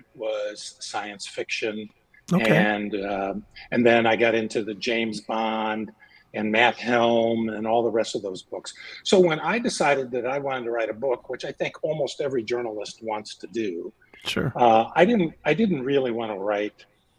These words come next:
Speaker 1: nonfiction. I'd been doing that for, you know, forty-something years. So I decided that I really wanted to write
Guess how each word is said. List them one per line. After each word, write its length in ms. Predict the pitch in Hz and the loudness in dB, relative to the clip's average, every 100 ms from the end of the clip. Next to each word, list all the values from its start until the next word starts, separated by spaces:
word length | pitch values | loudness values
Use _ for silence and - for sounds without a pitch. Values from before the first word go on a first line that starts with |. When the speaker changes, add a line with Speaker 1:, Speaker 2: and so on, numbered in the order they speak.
| _ - | _ -4
Speaker 1:
nonfiction. 720 | 113 107 107 - 101 - 107 _ | -2 -2 -4 -8 -8 -8 -16 _
I'd 140 | 196 175 | -4 0
been 120 | 160 | 2
doing 240 | 151 143 | 2 2
that 260 | 127 117 117 - _ _ _ | 2 0 -2 -12 _ _ _
for, 380 | 139 117 110 104 _ _ _ _ _ | -2 0 -2 -6 _ _ _ _ _
you 80 | 170 | -2
know, 100 | 123 | -2
forty-something 640 | - 127 123 113 127 110 | -2 -4 -2 -4 -8 -8
years. 440 | 107 131 - - - _ _ - - | -4 -4 -4 -14 -20 _ _ -20 -20
So 140 | - 147 | 0 4
I 100 | 139 | 4
decided 460 | 127 - 123 120 110 | 2 2 4 4 0
that 120 | 110 | 0
I 160 | 117 | 2
really 320 | 127 123 113 110 | 2 0 0 -2
wanted 300 | 110 107 95 | -4 -6 -8
to 80 | |
write 380 | 110 104 95 104 | -8 -6 -6 -8